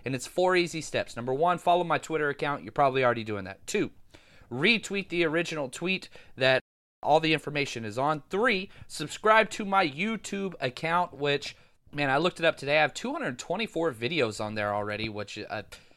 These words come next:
I never would have guessed. Eh, I don't know. Been doing this for a few years, and it just accumulates. So I put a lot of great video content on there that just doesn't translate well to the podcast world. So head over there and subscribe to that. If you go to the tweet,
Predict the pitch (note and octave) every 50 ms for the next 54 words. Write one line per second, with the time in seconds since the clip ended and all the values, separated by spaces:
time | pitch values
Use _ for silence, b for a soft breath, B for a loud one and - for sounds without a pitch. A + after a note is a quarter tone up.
0 | b b b b b b b - G2 A2 G#2 G2 B2 D3 F#3 G#3+ F#3 F3+ D#3+ D#3
1 | D3 C#3 C3 B2 - - D#3 D3+ D3 - - - _ - - A2 A#2+ G2+ D#2 G#2+
2 | A2 B B B B - A#2+ C#3 D#3 D3 C3+ A#2+ F#2+ F#2+ - B2 B2 C#3 F3 F#3
3 | F3 F#3+ F#3+ F3+ F3 E3+ D#3+ - - D#3 D#3 E3+ - - E3 E3 D3+ C#3+ C#3+ D3
4 | D3 C#3+ C#3+ C#3+ C3 - G#2 B2 B2 B2+ A#2 - C3+ B2 - - A2+ - - -
5 | C3+ C3+ C3 A#2+ G#2+ G#2 G2 G2 G2+ - - A#2+ A#2 A2 B B B B B -
6 | - - A3+ A3 F#3 D3+ D#3 D#3+ D#3+ D#3+ C#3 D3 E3 D3+ A#2+ - C#3 C3+ D3 D#3
7 | C#3+ C3+ - - C#3+ C#3+ C#3+ C#3+ - D#3+ D3+ C#3+ C#3+ C#3 C#3+ C#3+ C#3 C3+ A#2+ G#2
8 | A2 B2 B2 - - C3 B2 B2 A2+ F#2+ - - - B2 A#2 B2 B2+ B2+ A#2+ A#2+
9 | A#2+ B2 G2+ D2 G#2 A2 G#2+ A2+ A#2+ A#2+ - - A2 G#2 - A#2 A2+ A2 G#2+ -
10 | A2+ G#2+ - - - C#3+ F3+ F#3+ - - - F#3+ C3 - b b b b b b
11 | b b b - - G#3 G#3 G3+ F#3+ F#3+ F#3 G3 G3 F#3 E3 - - C3 - -
12 | - F#3+ F3+ F3 F3 - - C3 C#3+ D3+ D#3 D3+ - - A#2 A#2+ - D#3 E3 G3+
13 | - - - D3+ C#3+ B2+ - - - F3 F#3 G3 D3+ C#3+ C#3+ -